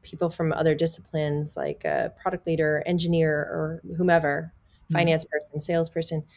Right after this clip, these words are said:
Speaker 1: if they see that you're relating to them, then, you know, you build trust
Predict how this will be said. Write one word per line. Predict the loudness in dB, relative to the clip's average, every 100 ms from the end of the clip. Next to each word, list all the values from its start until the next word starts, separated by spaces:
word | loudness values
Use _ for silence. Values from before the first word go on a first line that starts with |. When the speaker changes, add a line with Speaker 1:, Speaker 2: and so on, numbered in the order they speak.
| -20 -20 -12
Speaker 1:
if | 0
they | 6 6
see | 6 4 6
that | 6 6
you're | 6 6 6
relating | 4 4 6 6 4 2
to | 0
them, | 0 2 0 -4 -14 -20 _ _ -6
then, | 2 6 6 4 0 -2
you | 0 2
know, |
you | 2 2
build | 2 0
trust | 2 4 4 2 -6